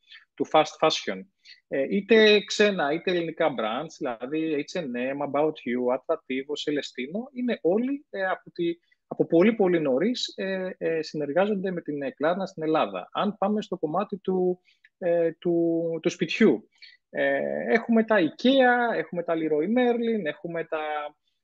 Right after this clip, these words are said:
ε, το Σπίτι Shop, ε, πάρα, πάρα πολλούς, ε, από τους, ε, ε, leaders, ας πούμε, της, ε, της, ε, κατηγορίας, ε, έχουν επιλέξει και συνεργάζονται με Klarna. Αν πάμε στα αθλητικά είδη, ε, νομίζω είναι, ε, δεν πρέπει να, να λείπει κανείς. Ε,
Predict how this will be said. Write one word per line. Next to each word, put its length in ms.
ε, 180
το 100
Σπίτι 340
Shop, 360
ε, 120
πάρα, 260
πάρα 220
πολλούς, 420
ε, 420
από 200
τους, 200
ε, 380
ε, 140
leaders, 340
ας 160
πούμε, 220
της, 240
ε, 200
της, 140
ε, 100
κατηγορίας, 680
ε, 220
έχουν 240
επιλέξει 400
και 60
συνεργάζονται 520
με 160
Klarna. 420
Αν 140
πάμε 220
στα 120
αθλητικά 380
είδη, 360
ε, 220
νομίζω 320
είναι, 140
ε, 80
δεν 140
πρέπει 240
να, 360
να 120
λείπει 220
κανείς. 600
Ε, 400